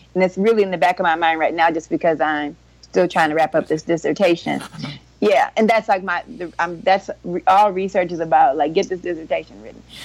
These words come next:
But so, um, but just kind of just exploring it and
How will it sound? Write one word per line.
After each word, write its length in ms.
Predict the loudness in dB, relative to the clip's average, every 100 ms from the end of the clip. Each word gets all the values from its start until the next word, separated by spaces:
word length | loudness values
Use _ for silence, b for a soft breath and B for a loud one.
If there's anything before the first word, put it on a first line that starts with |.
| B -2
But 400 | 2 2 -2 -8
so, 460 | -2 2 2 0 -6 b b 0
um, 440 | 0 0 -8 -12 _ _ _ _ -4
but 140 | -4 0
just 220 | -4 -2
kind 240 | -4 -2
of 120 | -2
just 160 | -4 -2
exploring 720 | -4 -2 0 2 2 0 -2
it 260 | -4 -6 -8 _ b b b _ _ _ _ _ _ _ 0
and 580 | 0 2 0 0 -2